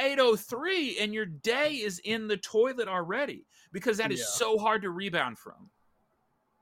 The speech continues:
Speaker 1: Like, you know that. Like, you get to
Speaker 2: <laughs>
Speaker 1: work, you get to work, like, your phone's ringing at eight o'clock, right on the dot, and you're like, and they're like, "Have you looked at your email?" And you're like, "No, I," and then you get in your email, and they're like, "Oh, yeah, you have to have a conference call at eight thirty," and you're like, "What the shit? Like, this, I,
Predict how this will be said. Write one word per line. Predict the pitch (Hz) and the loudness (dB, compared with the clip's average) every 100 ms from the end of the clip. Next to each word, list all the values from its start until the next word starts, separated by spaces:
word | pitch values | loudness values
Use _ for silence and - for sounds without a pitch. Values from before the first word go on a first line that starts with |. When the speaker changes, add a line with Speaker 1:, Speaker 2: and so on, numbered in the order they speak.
| _ _ _ _ _ _ | _ _ _ _ _ _
Speaker 1:
Like, | 135 147 | -2 -2
you | 151 269 | -2 -4
know | 302 147 | -2 -2
that. | 123 143 180 | 0 0 0
Like, | 147 143 131 | -2 -2 -4
you | 127 185 | -8 -8
get | 233 233 - | -6 -6 -2
to | 170 | -2
Speaker 2:
<laughs> | 139 | 0
Speaker 1:
work, | 143 185 - _ - _ - - - | 0 -2 -6 _ -20 _ -20 -20 -10
you | 151 | -6
get | 254 247 | -6 -4
to | 214 | -2
work, | 165 151 190 - - | 2 2 2 -4 -4
like, | 151 143 143 | 0 0 -2
your | 175 | -6
phone's | 185 196 202 180 | -4 -4 -4 -4
ringing | 180 180 165 | -4 -4 -6
at | - | -2
eight | 156 160 | 0 -2
o'clock, | - 160 170 196 _ | -4 -4 -4 -6 _
right | 139 156 | 0 2
on | 160 151 | 0 -4
the | |
dot, | 123 143 175 190 | -4 -2 -2 -4
and | 151 | -8
you're | 147 | -10
like, | 147 139 - | -8 -8 -8
and | |
they're | 143 143 | -6 -4
like, | 143 | -4
"Have | 139 139 | -4 -6
you | 175 | -6
looked | 185 185 | -6 -6
at | 160 | -8
your | 156 | -8
email?" | 160 180 202 | -6 -6 -6
And | 202 | -6
you're | 190 | -8
like, | 170 - | -8 -8
"No, | 156 185 262 247 | -4 -2 -2 -2
I," | 202 208 - _ - - | -4 -6 -8 _ -20 -14
and | 139 | -8
then | 165 | -6
you | 165 | -4
get | 175 | -4
in | 175 | -4
your | 151 | -4
email, | 160 180 180 | -4 -2 -2
and | |
they're | 170 160 | -2 -2
like, | 151 | -2
"Oh, | 165 196 | 0 -2
yeah, | 208 202 | 0 -2
you | 185 | -2
have | 190 | -2
to | 196 | -4
have | 170 | -8
a | |
conference | 160 175 190 185 160 | -2 0 0 -2 -8
call | - 151 135 | -4 -2 -2
at | |
eight | 143 156 | -2 -4
thirty," | - 175 185 160 | -4 -4 -4 -6
and | |
you're | 156 | -6
like, | 156 165 | -6 -8
"What | 262 339 | -4 -4
the | 349 | -4
shit? | 269 - 359 359 - | -4 -2 0 0 0
Like, | 202 233 240 | 0 -2 -2
this, | 302 - | -6 -6
I, | - 156 117 - _ _ _ - | -10 -14 -16 -20 _ _ _ -16